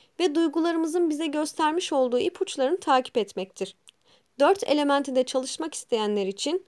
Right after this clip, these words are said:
Mahabhuta serisini tavsiye ederim. Ancak duygu durumunuza göre ya da kendinizi geliştirmek istediğiniz niteliklere göre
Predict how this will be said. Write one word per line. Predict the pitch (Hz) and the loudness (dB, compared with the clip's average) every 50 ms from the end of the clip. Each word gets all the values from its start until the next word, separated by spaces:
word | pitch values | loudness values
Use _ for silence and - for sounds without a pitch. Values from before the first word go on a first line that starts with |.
| _ _ _ _ _ - | _ _ _ _ _ -2
Mahabhuta | 277 302 294 370 392 392 - - 440 - - 370 | -2 0 2 2 0 0 -2 -6 -4 -2 -2 -2
serisini | - - 269 240 220 208 202 202 - - 196 196 208 277 - _ _ _ _ _ _ _ - | -2 2 2 2 2 2 -2 -4 -4 -2 -2 0 0 -2 -4 _ _ _ _ _ _ _ 0
tavsiye | - 269 269 285 285 - - 269 254 226 | 4 4 4 4 2 -2 0 2 2 4
ederim. | 196 170 165 156 - - _ _ _ _ _ _ _ _ _ _ _ | 4 2 0 -2 -4 -8 _ _ _ _ _ _ _ _ _ _ _
Ancak | - 262 330 339 311 311 311 - - - | 4 4 4 4 2 0 -2 -4 -4 0
duygu | 233 226 240 247 320 302 | 2 2 2 2 0 -2
durumunuza | 349 330 330 311 302 294 294 285 285 302 | -2 -2 -2 -2 -2 -2 -2 -2 -2 -2
göre | 277 254 233 196 190 202 247 _ _ _ _ - | 0 0 0 0 0 -4 -6 _ _ _ _ -2
ya | 254 320 320 | 0 2 2
da | 392 - | 2 2
kendinizi | - 311 311 302 294 302 311 285 311 320 | 0 0 0 0 0 0 0 -2 -2 -2
geliştirmek | 285 285 269 277 - - - 294 294 320 311 - | -2 -2 -2 -4 -6 -8 -6 -6 -6 -6 -6 -8
istediğiniz | - - 254 - 254 233 254 254 262 285 269 269 | -10 -8 -6 -4 -4 -2 -2 -2 -2 -2 -4 -4
niteliklere | 277 262 - - 262 240 247 - - 240 240 262 262 | -6 -6 -4 -4 -4 -4 -4 -4 -2 0 0 0 0
göre | 214 202 180 185 208 | 0 0 -2 -2 -2